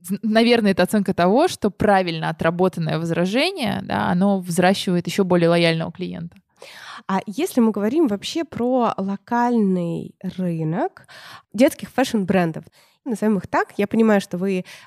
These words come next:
Speaker 2: больше про, там, технологичность, про практичность, но всё равно это одежда. Вот, а, ваше видение вообще вот текущей ситуации, потому что мне кажется, что, в принципе, таких детских брендов очень хорошего качества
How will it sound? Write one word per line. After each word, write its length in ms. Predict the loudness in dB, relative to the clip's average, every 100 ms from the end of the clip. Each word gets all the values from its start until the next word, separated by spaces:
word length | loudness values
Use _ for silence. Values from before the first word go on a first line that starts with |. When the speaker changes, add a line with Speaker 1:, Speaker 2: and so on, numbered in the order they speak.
| -4
Speaker 2:
больше 360 | 0 0 -2
про, 260 | -2 0 0
там, 260 | 0 -2
технологичность, 880 | -4 -4 -2 0 -2 -6 -4 -4 -4
про 140 | -8 -10
практичность, 720 | -10 -10 -6 -6 -2 -4 -2
но 360 | 2 4 4 2 -4 -20
всё 120 | -12 -2
равно 140 | 2 2
это 180 | 2 0
одежда. 580 | 0 -2 -4 -6 -16 -20 -20 -20 -20 -16
Вот, 340 | -6 -4 -4 -2
а, 360 | 0 2 0 -2 -4
ваше 280 | -2 0 0
видение 460 | -2 0 2 4 4
вообще 280 | 2 -2 -4
вот 140 | -4
текущей 440 | -10 -4 -4 -2 -8
ситуации, 640 | -8 -4 0 0 -2 -10
потому 320 | -10 -4 -2
что 240 | -2 -2 -6 -6 -12 -2
мне 120 | 0
кажется, 300 | 2 0 -2 -8
что, 160 | -8
в 40 | -6
принципе, 520 | 0 0 -2 -2 -2 -4 -16
таких 240 | -8 -4 -4
детских 480 | 2 2 2 -4 -4
брендов 480 | 0 2 2 2 -2
очень 200 | -4 -2
хорошего 460 | -2 -2 -2 -4
качества 920 | -4 -2 -2 -2 -6 -10 -4 -4 -4